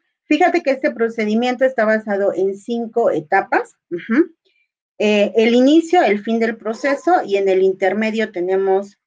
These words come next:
una actividad específica que es el diseño de prototipos. Allí es donde aplicas la ingeniería, allí es donde generas una innovación.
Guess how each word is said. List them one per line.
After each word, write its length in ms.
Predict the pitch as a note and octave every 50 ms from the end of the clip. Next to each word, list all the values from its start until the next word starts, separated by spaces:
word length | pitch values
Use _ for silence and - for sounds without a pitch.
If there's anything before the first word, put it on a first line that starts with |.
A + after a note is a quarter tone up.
| _ _
una 260 | - G3 G3 G3 G3
actividad 640 | F#3+ F#3+ - - E3 D#3+ D#3+ E3 F3+ F3+ F3+ E3 E3+
específica 880 | - F3+ F3 E3+ _ _ D#3 E3 E3 - A#3+ A3 A#3+ A3 A3 A3 G#3 G3+
que 100 | G3+ F3+
es 120 | F3 F3
el 140 | F#3+ F3+ E3+
diseño 400 | D#3+ E3 E3 - E3+ E3+ E3 D#3+
de 120 | D#3 D#3+ D#3
prototipos. 760 | - - C3 A#2 - A2 - _ E3 D#3+ - - - - _ -
Allí 460 | D#4+ F4 F#3 - - A#3 B3+ B3 A#3
es 160 | G#3 F#3+ F#3
donde 200 | F3+ F3 E3+ D#3+
aplicas 500 | D#3 D3+ - E3+ E3+ D#3 - C#3 B2+ -
la 80 | - D#3
ingeniería, 600 | - - _ - - C#3+ - - A2 - - - -
allí 400 | E3+ E3+ E3+ F3 F3+ G3 G#3 G3+
es 180 | G3 F3+ E3+
donde 280 | - E3 E3 D#3 D#3+ E3
generas 540 | - - - E3+ E3+ D#3+ - - D#3 - -
una 160 | - - -
innovación. 520 | - - - - - - - _ _ _